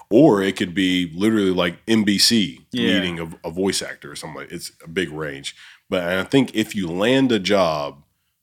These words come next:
Speaker 1: the least you can make is, like, a hundred and fifty dollars.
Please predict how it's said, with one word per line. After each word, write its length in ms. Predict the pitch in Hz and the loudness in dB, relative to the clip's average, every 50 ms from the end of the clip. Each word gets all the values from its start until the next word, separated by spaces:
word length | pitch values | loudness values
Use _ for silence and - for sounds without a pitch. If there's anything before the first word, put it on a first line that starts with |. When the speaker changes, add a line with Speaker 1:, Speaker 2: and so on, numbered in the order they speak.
| _ _ 82 | _ _ -8
Speaker 1:
the 140 | 85 90 85 | -6 -4 -4
least 640 | 85 85 87 98 110 127 151 160 151 151 - - - | -4 -4 0 2 6 6 6 6 4 2 -2 -2 -4
you 140 | 98 104 | -4 -4
can 240 | 98 - 104 90 87 | -2 -2 -2 -2 -2
make 260 | 90 92 90 87 - | -2 -2 -2 -2 -4
is, 100 | 85 78 | -8 -8
like, 140 | 80 82 76 | -8 -8 -8
a 60 | 80 76 | -8 -8
hundred 240 | 82 90 85 85 80 | -8 -6 -6 -6 -6
and 160 | 78 76 - | -6 -8 -8
fifty 220 | 87 80 76 73 | -10 -10 -10 -10
dollars. 420 | 69 65 67 67 - - - - | -12 -12 -12 -14 -16 -18 -18 -12